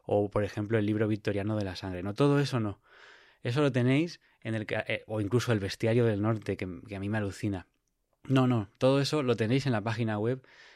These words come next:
de lafelguera punto net. Vamos a hablar hoy, conservando, y si queréis, y si os gusta, em, pues que, que vuelva otro día, por supuesto, em, de los libros sobre Madrid,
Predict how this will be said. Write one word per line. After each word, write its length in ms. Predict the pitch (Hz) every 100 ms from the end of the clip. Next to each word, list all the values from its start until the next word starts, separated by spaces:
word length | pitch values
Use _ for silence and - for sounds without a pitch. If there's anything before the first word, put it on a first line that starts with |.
| _
de 200 | 104 104
lafelguera 640 | 98 - 98 101 110 117 -
punto 320 | - 117 110 98
net. 220 | 87 - _ - - _
Vamos 180 | 123 151
a 60 | 160
hablar 240 | 160 156
hoy, 220 | 160 170 - _
conservando, 640 | 127 123 127 131 139 156
y 80 | 131
si 140 | 107
queréis, 380 | 104 107 123 117 - -
y 120 | 113
si 80 | 101
os 80 | 104
gusta, 420 | 110 120 120 101 - - -
em, 680 | 113 104 98 95 95 92 - _ - _
pues 300 | 104 95 - _ _ _ _
que, 160 | 92 92
que 140 | 98
vuelva 280 | 95 113 113
otro 200 | 110 110
día, 240 | 117 131
por 180 | 139 101
supuesto, 500 | 110 110 120 - 127 - - - - -
em, 600 | - 101 98 95 95 95 - _ _
de 160 | 120 123
los 120 | 135
libros 280 | 156 165 147
sobre 220 | 143 127
Madrid, 320 | 107 90 85